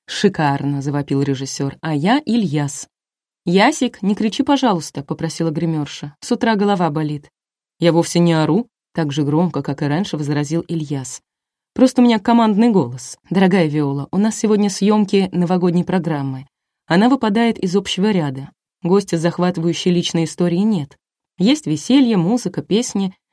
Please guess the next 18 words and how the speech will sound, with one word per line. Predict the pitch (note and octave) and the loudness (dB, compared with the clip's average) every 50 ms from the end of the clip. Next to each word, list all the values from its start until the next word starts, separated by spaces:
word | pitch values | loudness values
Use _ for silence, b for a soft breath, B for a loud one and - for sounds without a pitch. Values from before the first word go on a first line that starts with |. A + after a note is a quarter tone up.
| _ | _
Главная | - D#3+ F#3 G3 G3 F3+ F#3+ F3+ F3 | -2 2 2 4 4 4 4 4 4
мысль | E3+ D#3 - - D3 | 2 0 0 -2 -4
шоу: | C3+ - - A3 B3+ C#4+ C4 - | -4 -2 0 2 2 2 2 2
Новый | F3+ F3 E3+ D#3 D#3 D3+ | 0 -2 -2 0 -2 -2
год | D3 F3+ B3+ C#4 B3 | 0 0 0 0 0
бывает | A3 G#3 F3+ F#3+ F3+ F3 F3 F3 - - | 0 0 0 2 2 0 0 -4 -6 -12
всего | - - - D#3+ D#3 D#3+ D#3 | -8 -4 -2 0 2 2 2
раз | F#3+ A#3+ C4+ - - - | 2 0 0 -2 -6 -8
в | E3 D3+ | -8 -4
двенадцать | D3 D3 C#3+ D3+ E3 F#3+ F#3+ F#3+ F#3 - | -2 0 0 0 0 -2 -4 -8 -8 -6
месяцев». | D3+ C#3+ C#3 - - - - - D3 - - _ _ _ _ _ _ _ _ _ _ _ _ _ _ _ _ | -4 -4 -4 -6 -10 -14 -16 -16 -16 -16 -18 _ _ _ _ _ _ _ _ _ _ _ _ _ _ _ _
«Свежая | - - A3 A#3 G#3 F3+ E3+ F3+ E3 | -4 0 2 4 4 6 6 4 4
концепция», — | - F#3+ F#3+ F#3 - G3+ F#3+ F#3+ - - B3 A#3+ B3+ B3+ - _ - | 4 2 2 2 2 0 -2 -2 -2 0 0 0 0 0 -4 _ -4
язвительно | F3+ F#3 G3 F#3+ F#3 G3+ F#3+ - F#3+ G3 F#3 | -2 0 0 0 0 -2 0 0 0 0 0
произнесла | F#3+ F3+ G3 F#3 E3+ F#3 F3+ - F3+ E3+ | 0 0 0 0 0 0 0 0 0 -2
женщина, | D#3+ D3 F3+ A3+ C4+ C4 - G#3+ G#3+ G#3+ G3+ | 0 0 2 2 2 2 0 0 0 0 0
орудовавшая | G3+ E3 D#3+ E3+ G3+ F#3+ G3 F3+ F#3 - - - F3+ F3+ E3+ - _ | 0 -2 0 0 0 0 0 -2 -4 -4 -4 -2 -2 -2 -2 -4 _
спонжиком. | - - - - D#3 D3+ C#3+ C3+ C#3 C#3 - - C3+ C3+ C#3 | -14 -10 -4 -2 0 0 0 -2 -4 -6 -8 -8 -10 -10 -12